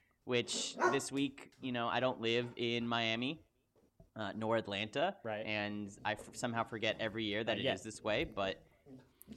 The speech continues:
Speaker 1: I simply cannot watch things on television of my choice. I can't watch them on the computer of my choice because they have these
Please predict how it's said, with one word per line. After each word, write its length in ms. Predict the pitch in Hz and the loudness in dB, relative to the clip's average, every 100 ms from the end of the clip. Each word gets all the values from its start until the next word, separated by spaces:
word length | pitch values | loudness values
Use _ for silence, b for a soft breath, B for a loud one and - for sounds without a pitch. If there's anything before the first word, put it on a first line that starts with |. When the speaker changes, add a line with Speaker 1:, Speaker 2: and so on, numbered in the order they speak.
| - | 0
Speaker 1:
I 80 | 110 | 0
simply 380 | - 107 117 | 0 -2 -2
cannot 320 | 113 120 120 123 | 0 4 4 8
watch 320 | 131 - - | 8 6 4
things 480 | 117 104 107 117 - | 2 2 2 -4 4
on 520 | 117 110 110 110 113 - | 6 6 4 0 -4 2
television 480 | 147 180 127 139 | 4 4 2 2
of 80 | 143 | 0
my 140 | 143 151 | 0 -2
choice. 340 | - 127 107 | -2 -4 -2
I 100 | 92 | -2
can't 220 | - 104 | -2 -2
watch 220 | 98 101 | 0 -2
them 320 | - 107 110 - | -2 -6 -6 -2
on 180 | 113 120 | 0 0
the 60 | |
computer 420 | 123 147 233 180 110 | -4 -8 -4 0 0
of 100 | 98 | 0
my 140 | 98 | -4
choice 340 | - 82 76 | -4 -8 -8
because 480 | - 98 107 101 98 | -10 -8 -2 -2 -2
they 140 | 101 104 | -4 -2
have 240 | 104 98 | -2 -2
these 340 | 101 95 - | -8 -10 -14